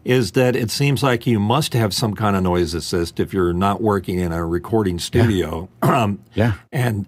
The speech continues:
Speaker 1: um, that's just the bottom line. And my
Speaker 2: Yeah.
Speaker 1: problem is that I'm not a big fan of the Mix Pre. I would much rather go to an eight series. So I'm kinda holding out for the, uh, for the Mac, the Mac
Speaker 2: I
Speaker 1: Daddy
Speaker 2: think,
Speaker 1: version.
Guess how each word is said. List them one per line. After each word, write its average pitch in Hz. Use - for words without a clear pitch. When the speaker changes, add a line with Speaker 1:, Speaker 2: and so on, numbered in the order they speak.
Speaker 1:
um, 104
that's 101
just -
the 104
bottom 90
line. 104
And 101
my 113
Speaker 2:
Yeah. 120
Speaker 1:
problem 110
is 104
that 90
I'm 113
not 147
a 151
big 127
fan 120
of 113
the 104
Mix 104
Pre. 120
I 104
would 98
much 120
rather 107
go 101
to 98
an 90
eight 110
series. 85
So 117
I'm 110
kinda 170
holding 127
out 90
for 90
the, 80
uh, 71
for -
the 113
Mac, 110
the 123
Mac 104
Speaker 2:
I -
Speaker 1:
Daddy 101
Speaker 2:
think, 85
Speaker 1:
version. 78